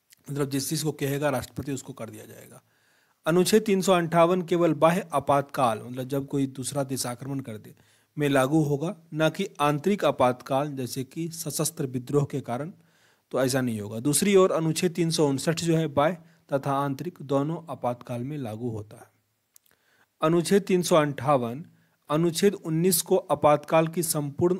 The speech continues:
अवधि के लिए निलंबित कर देता है, जबकि अनुच्छेद तीन सौ उनसठ मूल अधिकारों के निलंबन को राष्ट्रपति द्वारा उल्लेखित की गई अवधि के लिए लागू करता है। यह अवधि संपूर्ण आपातकालीन अवधि या अल्पावधि भी हो सकता है।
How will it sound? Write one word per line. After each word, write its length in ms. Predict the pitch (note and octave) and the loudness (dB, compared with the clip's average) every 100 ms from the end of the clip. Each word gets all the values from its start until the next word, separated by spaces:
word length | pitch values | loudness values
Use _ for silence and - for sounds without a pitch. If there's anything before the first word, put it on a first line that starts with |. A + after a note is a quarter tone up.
| - | -2
अवधि 340 | C#3 C#3+ C#3 E3 | 0 0 -2 -6
के 200 | E3 B2 | -6 -6
लिए 180 | C3 | -6
निलंबित 460 | D3 C3 B2 B2 A#2+ | -4 -4 -4 -6 -8
कर 160 | - B2+ | -6 -4
देता 260 | C3+ C3 | -4 -4
है, 160 | D3 D#3 | -6 -4
जबकि 320 | D3+ D#3 F#3+ | -4 -4 -6
अनुच्छेद 380 | D#3 D#3+ D#3+ E3 | -6 -6 -4 -6
तीन 180 | E3 D#3 | -4 -4
सौ 140 | D3 C3+ | -2 -2
उनसठ 440 | D#3+ E3 A#2+ A2 E3+ - _ _ - | -2 -4 -6 -8 -10 -12 _ _ -10
मूल 220 | D3 F#3+ A#3 | 0 4 6
अधिकारों 560 | F#3 F3 E3+ D3+ E3+ | 4 4 4 4 4
के 160 | D#3+ E3+ | 0 -2
निलंबन 500 | D3+ C#3 C#3 D3+ D#3 | 0 0 2 0 -2
को 440 | D#3 E3+ E3+ - - | 0 0 0 -4 -2
राष्ट्रपति 640 | C3+ - - C#3+ C#3+ F#3 | 0 0 -4 -4 -4 -2
द्वारा 320 | E3+ C#3+ C#3 D3 | 0 2 4 4
उल्लेखित 480 | C3+ C3+ C3+ F#3 | 2 -2 -4 -8
की 180 | - D#3+ | -8 -6
गई 180 | C#3+ C#3+ | -4 -4
अवधि 400 | - B2+ B2+ E3+ | -6 -10 -4 -4
के 160 | E3 B2+ | -4 -8
लिए 200 | A#2 D3+ | -6 -4
लागू 300 | C#3 B2 D3 | -4 -4 -6
करता 320 | D#3 C#3 G#2+ | -10 -10 -12
है। 160 | G2+ _ _ _ _ _ - | -18 _ _ _ _ _ -4
यह 160 | C#3 D3+ | 6 8
अवधि 320 | D#3 D#3+ E3 | 8 6 2
संपूर्ण 500 | E3 D3+ C#3+ F3+ F3 | 0 -2 0 0 2
आपातकालीन 640 | D#3+ E3 D#3 - D#3 E3+ | 2 2 0 0 0 0
अवधि 440 | D#3 D3 D3 D#3+ G#3 - | -2 -4 -2 -2 -6 -6
या 180 | D3 D3+ | 0 0
अल्पावधि 680 | - E3+ F3 F3+ D3 C#3+ | 0 0 0 0 -2 -4
भी 140 | C3+ E3+ | -6 -6
हो 160 | D3+ | -6
सकता 340 | C3 G#2+ _ - | -8 -10 _ -20
है। 120 | _ | _